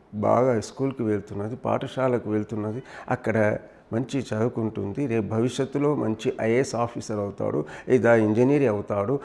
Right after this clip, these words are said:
లేదా డాక్టర్ అవుతాడు, అది అనుకుంటున్నారు. కానివ్వండి, ఆధ్యాత్మిక జ్ఞానం ఎక్కడ పోయింది? ఆధ్యాత్మిక జ్ఞానం ఎప్పుడైతే ఉంటుందో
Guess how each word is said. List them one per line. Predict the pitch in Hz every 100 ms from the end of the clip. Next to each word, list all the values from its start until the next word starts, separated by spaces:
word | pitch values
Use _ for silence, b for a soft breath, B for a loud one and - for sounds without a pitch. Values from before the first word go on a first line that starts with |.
| B
లేదా | 120 123
డాక్టర్ | 107 110 113 - 160
అవుతాడు, | 110 104 104 101 - B B
అది | 123 160
అనుకుంటున్నారు. | 156 156 143 131 113 98 B B -
కానివ్వండి, | 107 110 107 101 101 101 101 - b b -
ఆధ్యాత్మిక | 107 110 98 - 147 160 165 165 151
జ్ఞానం | 127 131 135 135 131
ఎక్కడ | 127 117 113
పోయింది? | 104 95 - - - - _ _ _ _ B B B
ఆధ్యాత్మిక | 127 151 139 180 185 190 185
జ్ఞానం | 139 127 147 185 185
ఎప్పుడైతే | 170 170 160 147 156
ఉంటుందో | 131 131 147 165 143 185 165